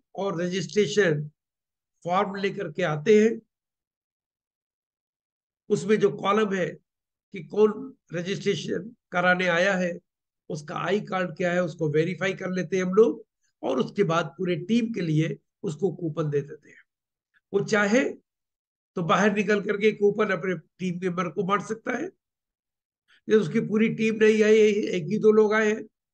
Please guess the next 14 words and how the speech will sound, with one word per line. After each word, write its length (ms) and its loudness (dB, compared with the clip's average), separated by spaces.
ये 140 4
लोग 200 6
जाकर 340 -4
के 260 0
सबके 480 -6
लिए 160 0
किट 240 -8
bag 240 -6
और 140 -4
gift 200 -2
भी 140 -2
ले 160 -2
सकते 420 2
हैं। 60 0